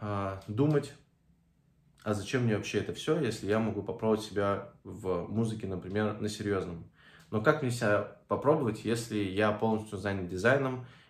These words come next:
и, соответственно, не могу, а, музыке,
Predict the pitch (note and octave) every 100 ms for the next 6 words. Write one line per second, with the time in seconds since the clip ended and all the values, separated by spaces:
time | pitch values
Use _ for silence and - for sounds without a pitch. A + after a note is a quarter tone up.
0 | - A2 G#2+ A#2 A2 G2 G2 G2 F#2+ A2+
1 | A2+ - - - _ - F2+ F2 G#2 B2
2 | A#2 - G2 F#2 F2 E2+